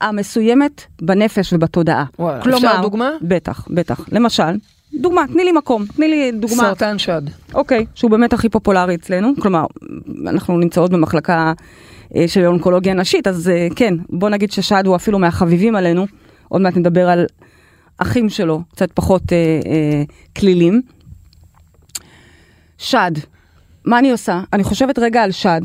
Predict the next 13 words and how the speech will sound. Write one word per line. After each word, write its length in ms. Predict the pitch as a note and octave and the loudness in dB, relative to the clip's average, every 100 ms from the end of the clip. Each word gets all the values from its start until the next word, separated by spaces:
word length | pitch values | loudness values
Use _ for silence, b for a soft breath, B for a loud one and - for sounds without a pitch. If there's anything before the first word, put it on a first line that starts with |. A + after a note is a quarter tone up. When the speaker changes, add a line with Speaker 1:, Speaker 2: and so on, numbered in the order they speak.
| G3+ - - | -6 -12 -14
Speaker 1:
אוקיי? 320 | - F3+ A3+ b b b - | -2 0 0 b b b -2
מה 140 | G3+ | 2
המהות 340 | A3+ A3+ F#3+ - | 4 4 2 0
של 120 | F#3+ | -2
השד? 320 | F3+ F3+ C#3+ F3+ - | 0 0 -2 -2 -8
מה 180 | - F#3 | -4 0
המהות 580 | F#3+ F3+ F#3+ F3 F#3+ G3 | 0 2 4 4 4 0
הפילוסופית 600 | F#3 F3+ E3+ - F3 E3+ | -2 -2 0 0 -2 -4
של 140 | - E3 | 0 2
האיבר 340 | D#3+ D#3 C#3+ | 4 4 2
הזה? 220 | C#3+ E3+ G3 - - | 2 0 -2 -6 -2
Speaker 2:
למה 220 | F#3+ G3 | 0 0
פילוסופית? 640 | G#3+ F#3 F3 E3+ F3 - | -2 -4 -4 -6 -8 -12